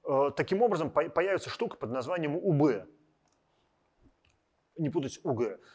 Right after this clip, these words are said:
У Б — это undefined behavior, то есть, э, ситуации, когда синтактически верные структуры вообще с точки зрения языка не могут быть однозначно интерпретированы. Обычно,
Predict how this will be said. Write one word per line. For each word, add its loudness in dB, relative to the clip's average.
У 4
Б — 6
это 0
undefined -2
behavior, -2
то 0
есть, -2
э, 0
ситуации, -4
когда -2
синтактически -6
верные -2
структуры -12
вообще 4
с -2
точки -6
зрения -8
языка -12
не -4
могут -4
быть -6
однозначно -4
интерпретированы. -16
Обычно, 2